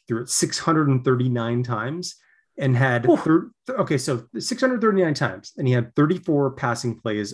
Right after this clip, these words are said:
Speaker 1: of at least thirty yards, right? So by comparison,
Speaker 2: Good.
Speaker 1: Hardison, Hardison had thirty-one, <laughs> and he did it in just three hundred and thirty-two attempts.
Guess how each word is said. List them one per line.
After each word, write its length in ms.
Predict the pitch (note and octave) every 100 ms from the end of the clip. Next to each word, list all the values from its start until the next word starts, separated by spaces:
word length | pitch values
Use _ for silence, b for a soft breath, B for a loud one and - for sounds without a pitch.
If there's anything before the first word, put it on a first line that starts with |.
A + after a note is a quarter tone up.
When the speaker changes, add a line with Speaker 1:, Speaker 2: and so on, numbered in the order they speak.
| -
Speaker 1:
of 360 | C#3+ A#2 G#2 - _ D3+
at 160 | D3+
least 480 | C3+ C#3 C3+ - -
thirty 240 | B2+ A2
yards, 480 | G#2 F#2+ A2 - _ _ _ _ -
right? 240 | C3 C3+ - _ _ _ _ _ _ _ _ _ _ _ _ _
So 160 | - D#3
by 160 | E3
comparison, 920 | D#3 D3 - A3+ B3+ G3+ C3+ G#2+ A#2 - _ _ _ _ _
Speaker 2:
Good. 160 | - F3+
Speaker 1:
Hardison, 300 | - F3+ E3
Hardison 540 | - F#3 A3 - F3
had 280 | C3+ C3+ B2
thirty-one, 720 | D3+ C#3+ B2+ A#2 A#2 - C#2 - _ _ _ _
<laughs> 440 | _ _ _ -
and 100 | C#3
he 80 | C#3+
did 200 | B2+ D#3+
it 160 | F#3+ G3
in 120 | C#3
just 240 | A2+ -
three 200 | - D#3
hundred 240 | E3+ F#3 D#3
and 120 | D3
thirty-two 440 | C#3 C3 B2+ A#2+
attempts. 500 | G#2+ - G#2 - -